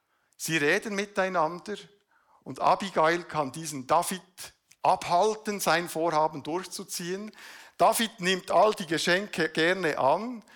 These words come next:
und geht wieder nach Hause und ist unglaublich dankbar. Dankbar dafür, dass Abigail ihn vor einer fürchterlichen Tat bewahrt hat und dankbar dafür, dass er Essen bekam.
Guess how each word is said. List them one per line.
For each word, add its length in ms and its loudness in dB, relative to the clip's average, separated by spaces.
und 160 -12
geht 240 -2
wieder 220 -8
nach 240 -2
Hause 380 -2
und 140 -8
ist 200 -12
unglaublich 640 -6
dankbar. 640 -8
Dankbar 520 2
dafür, 480 -6
dass 400 -2
Abigail 800 2
ihn 200 -4
vor 240 0
einer 260 0
fürchterlichen 720 -6
Tat 380 -2
bewahrt 500 -4
hat 460 -10
und 400 -6
dankbar 500 0
dafür, 380 -10
dass 200 -8
er 200 -6
Essen 400 -8
bekam. 580 -12